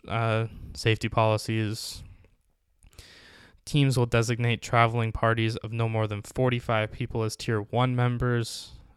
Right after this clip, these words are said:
Uh, other employees and staff with less direct contact requiring masks and social distancing will be classified as Tier two. Forty-five kinda seems like a lot for an N B A organization. I don't know. I just,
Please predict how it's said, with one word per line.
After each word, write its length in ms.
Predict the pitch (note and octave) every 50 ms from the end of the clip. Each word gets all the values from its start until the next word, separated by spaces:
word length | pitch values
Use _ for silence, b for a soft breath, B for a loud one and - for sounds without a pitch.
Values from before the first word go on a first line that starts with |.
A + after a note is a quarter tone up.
| -
Uh, 40 | -
other 440 | G2+ G2 F#2+ F#2 - G#2+ G#2 A2 G#2+
employees 400 | G#2+ - - A2 A2 G#2+ G#2+ -
and 120 | G#2 G#2
staff 520 | - - - G#2+ G#2 G2+ G2+ G2+ - - -
with 220 | G#2 G2+ - -
less 160 | G#2+ G#2+ -
direct 320 | - - A#2 A2 A2 - -
contact 640 | - A#2 A2 A2 G#2 - A#2 A2+ G#2+ A2 - - - B B B B B B B B B B B B
requiring 440 | - B2 - - A#2 A2+ A2 G#2+ G#2
masks 280 | G#2+ G#2+ A2 G#2+ - -
and 60 | A2+
social 300 | - - A2 - - - -
distancing 540 | - A2+ - - - A2+ - - A#2+ A2+ A2
will 100 | G#2+ G2+
be 160 | G2+ G#2+ G2 G2 - - _ _ -
classified 600 | - - - A2+ A2 - - A2+ - A2+ A2 G#2
as 100 | G2+ G#2
Tier 240 | - - - - B2
two. 240 | A2+ - - A#2+ B2
Forty-five 640 | - - F3 G3 A#3+ C#4 - - C#3 C#3 D3+ D3+ -
kinda 180 | - C#3+ B2+ B2
seems 320 | - - A#2+ B2+ C3 -
like 120 | G#2+ G2+ -
a 60 | G#2
lot 420 | G#2+ A2 A2 A#2+ B2 - - - - - - -
for 380 | - - A#2+ A2+ A2 F#2+ - -
an 80 | A#2
N 120 | A#2+ A#2+ A#2
B 120 | A#2 A2+
A 100 | A2+ A2
organization. 800 | G#2+ A2+ A2 A2+ G#2+ G#2+ G#2 A2 G#2+ G#2+ G#2+ - - - - - - _ b b b b b b b b b b b b b b b b b b b b b b b b b b b b b b b b b b _ _ -
I 60 | D#3
don't 140 | B2 A2 G2+
know. 100 | F#2+ G2 -
I 140 | - C3 C3+
just, 320 | C3+ C#3 C3 - - -